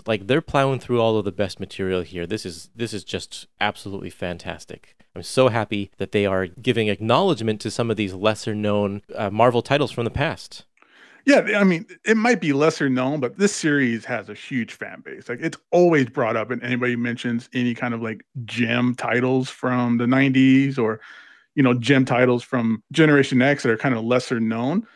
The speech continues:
Speaker 2: So there's a great fan base behind these. But yeah, you're right. Like, Marvel's grabbing onto this and running with it. They're just announcing and releasing more and more of these volumes quicker and quicker, which is great. Great to have this stuff out here,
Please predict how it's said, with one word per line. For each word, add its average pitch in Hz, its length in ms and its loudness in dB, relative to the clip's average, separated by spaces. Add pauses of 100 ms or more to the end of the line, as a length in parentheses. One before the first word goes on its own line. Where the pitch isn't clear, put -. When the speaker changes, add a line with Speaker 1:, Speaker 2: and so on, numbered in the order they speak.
(180)
Speaker 2:
So - 120 2
there's 196 180 8
a - 60 6
great 151 340 0
fan 131 260 -2
base 170 220 0
behind 185 320 -2
these. 214 340 -6
But 151 160 2
yeah, 170 140 4
you're 151 240 6
right. 131 220 2 (100)
Like, 120 140 -4 (120)
Marvel's 160 440 4
grabbing 123 400 0
onto 120 240 0
this 123 160 -6
and 117 260 -8
running 107 260 -6
with 107 160 -14
it. 104 120 -10 (100)
They're 120 260 -4 (120)
just 131 160 -6
announcing 117 480 -2
and 107 120 -10
releasing 113 480 -6
more 120 220 0
and 110 80 -6
more 107 160 -6
of 107 60 -10
these 107 160 -10
volumes 104 340 -10
quicker 110 320 -4
and 104 80 -10
quicker, 107 300 -14
which 110 180 -16
is 117 80 -6
great. 107 360 -12 (260)
Great 160 140 6
to 160 100 6
have 131 100 2
this 131 80 2
stuff 120 220 2
out 107 140 0
here, 107 240 -4